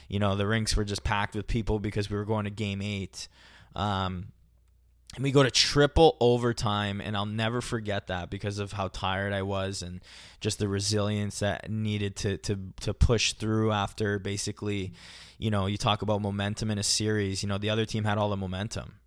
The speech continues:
right? Like, they had won all the previous games. You know, they were winning. We couldn't score goals. Like, we were snake bitten. We were losing one nothing, you know, two games in a row,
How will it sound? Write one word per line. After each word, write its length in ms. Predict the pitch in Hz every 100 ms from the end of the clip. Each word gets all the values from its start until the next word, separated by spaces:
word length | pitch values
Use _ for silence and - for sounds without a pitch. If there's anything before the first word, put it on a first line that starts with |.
| _
right? 200 | - 95
Like, 180 | 95 -
they 100 | 107
had 160 | 104
won 240 | 101 107 98
all 180 | 98 101
the 80 |
previous 440 | 98 110 104 104 -
games. 600 | 101 98 101 104 104 - - - - -
You 100 | 101
know, 160 | 104 98
they 120 | 104
were 160 | 101
winning. 320 | 104 104 104 104
We 120 | 107
couldn't 260 | - 117
score 480 | 107 - - 113 110
goals. 500 | 101 101 101 104 101
Like, 220 | 104 98
we 120 | 95 107
were 140 | 101
snake 480 | - - 107 104 -
bitten. 300 | 107 104 104
We 80 | 104
were 80 |
losing 320 | 107 110 107 104
one 200 | 107 104
nothing, 440 | 101 104 98 104
you 60 | 101
know, 100 | 95
two 260 | - 113
games 320 | 104 101 104
in 100 | 104
a 80 | 101
row, 500 | 95 101 101 98 101